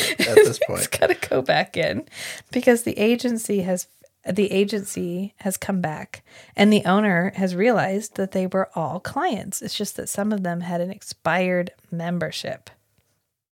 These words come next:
Speaker 1: It was expired because they were dead.
Speaker 2: It wasn't expired 'cause they were dead.
Speaker 1: <laughs>
Speaker 2: She said they had set up some dates, but they kept having to cancel. She said, "A lot of people use our service because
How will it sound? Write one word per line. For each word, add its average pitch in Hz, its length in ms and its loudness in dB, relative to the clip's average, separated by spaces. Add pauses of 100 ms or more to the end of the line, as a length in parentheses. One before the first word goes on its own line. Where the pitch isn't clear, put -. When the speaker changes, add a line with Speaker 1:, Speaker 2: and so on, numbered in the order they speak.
(180)
Speaker 1:
It 120 160 4
was 113 200 0
expired - 1080 -2 (200)
because 104 380 -2
they 101 160 -2
were 95 240 -6 (320)
dead. 104 600 -6 (540)
Speaker 2:
It 302 140 -6
wasn't 285 280 -4
expired 170 420 -6
'cause - 200 4
they 226 80 10
were 147 200 -2
dead. 165 400 2 (160)
Speaker 1:
<laughs> - 160 -20
Speaker 2:
She - 160 2
said 269 280 8
they 233 140 4
had 226 140 2
set 240 260 2
up - 140 -2
some 196 180 0
dates, 185 400 2
but 180 140 -6
they 175 100 0
kept 170 300 -2 (280)
having 175 300 0
to 165 80 -10
cancel. - 540 -10
She 202 120 -10
said, 220 400 -4
"A 214 60 -2
lot 240 220 -2
of 233 60 -6
people 233 260 -4
use 208 240 0
our 185 80 0
service 180 420 -6
because 160 500 -6